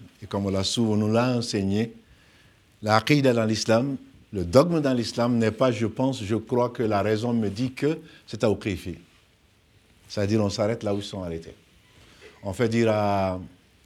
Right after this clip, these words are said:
Omar ibn Abdelaziz, qu'Allah lui fasse miséricorde, hein,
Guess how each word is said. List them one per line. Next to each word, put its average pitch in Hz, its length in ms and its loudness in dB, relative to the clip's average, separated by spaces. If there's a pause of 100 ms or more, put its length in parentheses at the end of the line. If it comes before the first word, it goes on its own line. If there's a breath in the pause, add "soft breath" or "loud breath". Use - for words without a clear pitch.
(920)
Omar 110 260 2
ibn 110 180 0
Abdelaziz, 98 680 -2 (360)
qu'Allah 110 160 -4
lui 101 60 -4
fasse 110 240 -6
miséricorde, 101 540 -4
hein, 95 180 -8